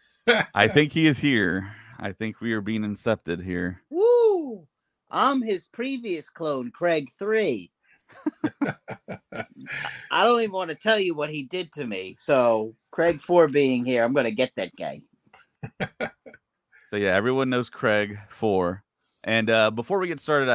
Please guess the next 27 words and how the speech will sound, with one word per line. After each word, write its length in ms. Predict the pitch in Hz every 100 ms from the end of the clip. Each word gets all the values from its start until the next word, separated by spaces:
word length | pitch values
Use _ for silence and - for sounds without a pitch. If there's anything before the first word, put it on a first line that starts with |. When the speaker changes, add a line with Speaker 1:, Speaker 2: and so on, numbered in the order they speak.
| 113
Speaker 1:
I, 60 | 117
I 20 |
do 300 | 113 113 131
want 340 | 117 113 113 -
to 200 | - 110
acknowledge 460 | 95 98 98 95
our 160 | 98 92
awesome 320 | 92 92 92
Patreon 420 | - 101 - 107
support. 460 | 92 92 131 135 - _ _ - _ -
Uh, 180 | 117 113
on 120 | 117
the 60 |
purple 360 | 113 165 180 165
tier, 280 | - 143 127
we 140 | 110
have 240 | 113 110 95
Chris 260 | - 147
Simpson, 480 | - 147 - - - _ _ _ _ _
Kevin 240 | - 110 110
Leininger, 560 | 107 95 87 85 78 - _ _ _ _ -
Devin 320 | 98 113 123
McCaffrey, 720 | 131 117 120 104 - 90 82 -
Drew 240 | 98 123
Peters, 480 | 117 110 85 62 -
Sean 300 | - 107 107
Greathouse, 560 | 95 73 87 85 -